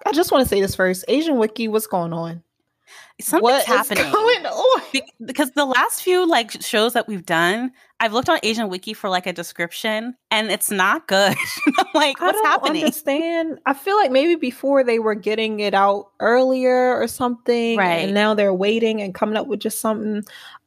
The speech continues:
Speaker 1: I don't know. Asian Wiki, can y'all contact us? Y'all know where to find us. All right.
Speaker 2: Yes. <laughs>
Speaker 1: All right. This is from Wikipedia, not just regular Wikipedia. Okay.
Speaker 2: <laughs> Just regular Wikipedia. <laughs>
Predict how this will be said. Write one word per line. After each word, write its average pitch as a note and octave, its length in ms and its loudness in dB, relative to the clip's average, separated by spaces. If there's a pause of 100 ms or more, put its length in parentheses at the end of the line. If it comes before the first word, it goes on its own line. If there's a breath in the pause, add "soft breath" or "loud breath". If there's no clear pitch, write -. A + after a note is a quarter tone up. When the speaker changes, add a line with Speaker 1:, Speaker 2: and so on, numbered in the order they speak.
(140)
Speaker 1:
I A3 100 0
don't G3+ 200 2
know. F#3+ 260 2
Asian G#3 320 2
Wiki, G3+ 400 -2 (100)
can A3+ 160 0
y'all G#3+ 160 6
contact G3+ 560 0
us? F#3+ 400 0
Y'all F3 160 4
know F3 80 0
where F3 160 2
to F3 60 -4
find G3 360 -4
us. - 440 -2
All F#3 160 0
right. G#3+ 180 0
Speaker 2:
Yes. - 480 -2 (560 loud breath)
<laughs> - 640 -8
Speaker 1:
All F4+ 140 4
right. F4+ 420 4
This C4+ 180 0
is G4+ 140 -2
from C4 240 2
Wikipedia, C4 920 0 (320 soft breath)
not A3 340 0 (160)
just B3 220 -2
regular B3+ 320 2
Wikipedia. G3+ 800 -6 (160)
Okay. C4 480 2
Speaker 2:
<laughs> - 440 -4
Just - 240 -6
regular A#3+ 520 0
Wikipedia. G3 840 -4
<laughs> C#4+ 60 0